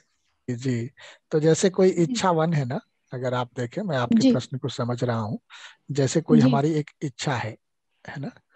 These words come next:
Speaker 2: जी।
Speaker 1: अब ये इच्छा सहज स्वीकृति से भी आ सकती है, मान्यता से भी आ सकती है,
Speaker 2: जी,
Speaker 1: है ना?
Speaker 2: जी, जी।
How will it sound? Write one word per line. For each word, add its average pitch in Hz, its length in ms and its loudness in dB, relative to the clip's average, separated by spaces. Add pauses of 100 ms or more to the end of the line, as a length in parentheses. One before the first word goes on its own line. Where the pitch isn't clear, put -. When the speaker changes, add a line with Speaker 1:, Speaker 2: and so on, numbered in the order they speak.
(420)
Speaker 2:
जी। 240 120 6
Speaker 1:
अब 196 120 6
ये 202 220 6
इच्छा 196 380 2 (160)
सहज 185 280 2
स्वीकृति 202 480 -4
से 233 160 -4
भी 226 100 -2
आ 208 140 0
सकती 226 400 -6
है, 240 80 0
मान्यता 127 480 -8
से 139 160 -8
भी 139 140 -4
आ 127 100 -2
सकती 135 440 -10
है, 127 220 -10
Speaker 2:
जी, 269 260 8
Speaker 1:
है 233 80 4
ना? 247 80 8
Speaker 2:
जी, 233 120 4
जी। 233 380 2